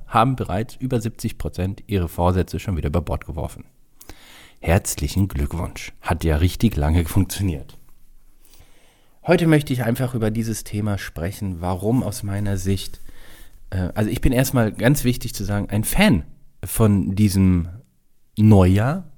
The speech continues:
Also ich, für mich ist die schönste Jahreszeit oder der schönste Tag ist der Silvesterabend, wenn ich mit Raketen und Kracher und irgendwie sonst was da rumzündeln und spielen darf. Da kommt das Kind in mir raus und ich liebe es einfach.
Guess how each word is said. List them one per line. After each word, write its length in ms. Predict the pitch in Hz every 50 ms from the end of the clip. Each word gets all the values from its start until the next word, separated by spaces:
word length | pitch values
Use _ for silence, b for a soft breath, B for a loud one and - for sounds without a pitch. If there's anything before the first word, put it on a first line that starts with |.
| - -
Also 280 | - 95 101 92 104 -
ich, 260 | - 110 - - 101 -
für 140 | - - 123
mich 180 | 147 175 139 110
ist 180 | 104 - -
die 60 | 117
schönste 480 | - - - 151 165 190 185 - - 120
Jahreszeit 880 | 117 107 104 110 110 107 110 - - - 113 117 127 151 147 - - - -
oder 120 | 82 - 71
der 100 | 85 82
schönste 500 | - - 107 104 92 - - 73 - -
Tag 340 | - 92 104 131 139 131
ist 200 | - - - -
der 60 | 90 82
Silvesterabend, 920 | 80 85 82 78 87 87 - - - 92 76 101 107 117 123 123 - B B B B B B B B B B B B -
wenn 140 | - 92
ich 100 | 92 -
mit 160 | - 98 85 82
Raketen 400 | 85 85 - 104 104 - - 98
und 100 | 101 92
Kracher 540 | - - - 90 92 101 92 90 - -
und 300 | - 92 90 90 87 -
irgendwie 400 | - - 85 85 87 87 92 87
sonst 400 | 82 - 85 95 101 - - -
was 240 | 78 82 85 - -
da 160 | - 82 85
rumzündeln 960 | 85 82 92 101 101 92 - - - - - - 123 117 113 104 101 98 92 -
und 160 | 90 87 -
spielen 340 | - - 95 95 85 78 76
darf. 340 | 73 76 87 92 - - - B B B B B B B B B B B B B B B B B B -
Da 100 | - 87
kommt 200 | - - 120 110
das 140 | 101 - -
Kind 220 | - 175 175 -
in 80 | 135 139
mir 180 | 139 127 110
raus 320 | 107 104 110 113 107 - -
und 240 | - 98 101 - -
ich 240 | 92 - - - -
liebe 400 | 82 78 76 82 82 82 78 -
es 180 | - - -
einfach. 540 | - - 71 64 67 73 - 65 69 73 -